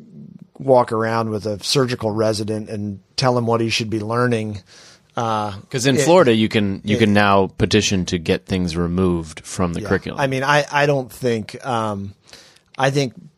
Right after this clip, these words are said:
Speaker 1: parents should have a lot of involvement in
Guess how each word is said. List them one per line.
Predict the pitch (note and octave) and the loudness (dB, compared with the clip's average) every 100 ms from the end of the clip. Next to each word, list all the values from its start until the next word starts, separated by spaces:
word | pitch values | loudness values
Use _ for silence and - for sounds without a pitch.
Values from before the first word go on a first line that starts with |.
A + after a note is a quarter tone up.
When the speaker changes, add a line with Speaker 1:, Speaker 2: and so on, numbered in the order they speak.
| _ | _
Speaker 1:
parents | - C#3 C3 B2+ | 0 2 4 2
should | - C3+ A2+ | 0 0 -2
have | A2+ A#2+ A2+ A2 A2 G2+ - - | 0 0 2 2 0 -6 -14 -8
a | |
lot | A#2 A#2 A#2+ B2 | -2 2 2 2
of | B2 | 0
involvement | A#2 G#2+ G#2 G#2 G#2+ G#2 G#2+ - | -2 0 0 0 -4 -6 -8 -8
in | A#2 A2 G#2+ G#2+ G#2 | -6 -4 -4 -4 -6